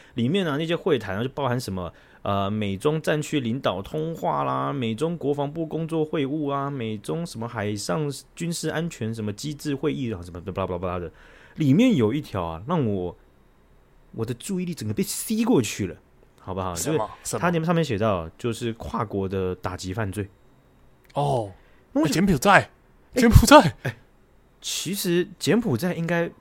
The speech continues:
Speaker 1: 轮不到美国，感觉美国公民到那边去的应该是，我不知道，屈指可数。
Speaker 2: 他们花，光是买机票去那边就没有钱赚了。
Speaker 1: <laughs> 对，对，成本过大。
Speaker 2: 太远了啦，对啊。
Speaker 1: 啊，哎，另外跟大家提，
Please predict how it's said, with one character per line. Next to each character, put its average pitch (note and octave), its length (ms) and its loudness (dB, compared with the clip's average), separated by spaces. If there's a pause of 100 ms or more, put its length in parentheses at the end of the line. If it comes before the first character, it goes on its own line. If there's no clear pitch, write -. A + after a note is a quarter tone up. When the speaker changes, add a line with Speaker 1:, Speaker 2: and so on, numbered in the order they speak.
Speaker 1:
轮 A#2+ 320 -2
不 D#3 40 -4
到 F#3 160 4
美 F#2+ 320 -4 (120)
国， E2 240 -8
感 A#2 180 -2
觉 D3 100 0
美 C#3+ 200 0
国 A#2 120 0
公 E3+ 160 4
民 B2+ 160 4
到 C#3+ 200 0
那 D3 80 4
边 C#3+ 160 0
去 - 200 -8
的 G#2+ 140 -4
应 B2+ 100 -6
该 C3+ 140 -2
是， C3+ 140 -8 (320)
我 A2 60 -12
不 G2+ 60 -12
知 A#2 60 -10
道， A2+ 140 0
屈 - 300 -2
指 B2+ 180 -6
可 F2+ 320 -8
数。 - 240 -14 (460)
Speaker 2:
他 A3 200 4
们 F#3 180 6
花， - 160 4
光 F#3+ 220 2
是 F#3+ 120 -2
买 D#3 160 4
机 C3+ 160 -2
票 E3 180 4
去 D#3+ 180 0
那 D3+ 120 4
边 D3 220 0
就 D#3 100 2
没 D3 120 2
有 A#2 60 4
钱 G#2 180 -2
赚 A2+ 260 2
了。 G2+ 160 -6
Speaker 1:
<laughs> - 100 -20
对， C3+ 320 4 (240)
对， C#3+ 120 2
成 D#3+ 160 10
本 B2 140 6
过 A2 120 0
大。 - 60 2
Speaker 2:
太 A3 100 10
远 D3+ 240 2
了 C#3 160 0
啦， B2 300 4 (180)
对 C#3+ 160 2
啊。 B2 200 0
Speaker 1:
啊， - 240 -4
哎， F#3 160 -2
另 G#3+ 140 6
外 G3 140 8
跟 E3 160 2
大 D#3 80 2
家 D3 160 4
提， C3 340 -6